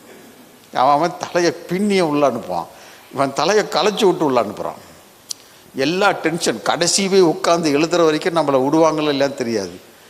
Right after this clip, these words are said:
மூக்குத்தியா, காதுல, கண்ணுல, காய்ப்புல எல்லாத்தையும் பண்ணி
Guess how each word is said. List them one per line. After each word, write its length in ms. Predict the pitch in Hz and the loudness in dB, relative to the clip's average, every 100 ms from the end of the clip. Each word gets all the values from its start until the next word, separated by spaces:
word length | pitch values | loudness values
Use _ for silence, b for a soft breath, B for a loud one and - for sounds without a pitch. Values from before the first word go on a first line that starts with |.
| B 139 | B -4
மூக்குத்தியா, 560 | 143 143 - 135 127 127 | 0 0 0 0 0 0
காதுல, 440 | 135 131 131 131 | 0 2 2 0
கண்ணுல, 440 | 131 127 131 123 127 | 0 -2 0 0 0
காய்ப்புல 440 | 135 131 117 123 127 | 0 -2 0 -2 0
எல்லாத்தையும் 600 | 120 123 123 123 151 170 | 0 2 0 0 -2 -2
பண்ணி 300 | 139 240 | -2 -2